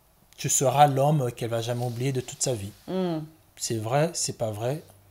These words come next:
Speaker 1: I don't know.
Speaker 2: Hmm.
Speaker 1: Chaque culture a son truc. Je pense que chez nous, au Congo, il n'y a pas cette histoire de obsession de vierge, là. Il n'y a pas trop ce truc.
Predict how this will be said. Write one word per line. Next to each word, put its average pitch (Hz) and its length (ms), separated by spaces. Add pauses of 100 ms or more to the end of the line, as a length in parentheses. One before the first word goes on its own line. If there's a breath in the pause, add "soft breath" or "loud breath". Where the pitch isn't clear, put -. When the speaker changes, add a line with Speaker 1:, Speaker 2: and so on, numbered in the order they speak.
(140)
Speaker 1:
I 139 140
don't 123 180
know. 101 120 (120)
Speaker 2:
Hmm. 175 220 (500 loud breath)
Speaker 1:
Chaque 262 240
culture 214 380
a 185 40
son 175 180
truc. 143 220
Je - 60
pense 240 220
que 202 100
chez 190 180
nous, 196 200
au 202 140
Congo, 202 580
il 165 100
n'y 151 80
a 143 60
pas 240 200
cette 185 280
histoire 165 420
de 117 560 (600)
obsession 156 600
de 135 140
vierge, 113 800
là. 98 140
Il - 20
n'y 101 80
a - 40 (120)
pas 185 120
trop - 280
ce - 120
truc. - 280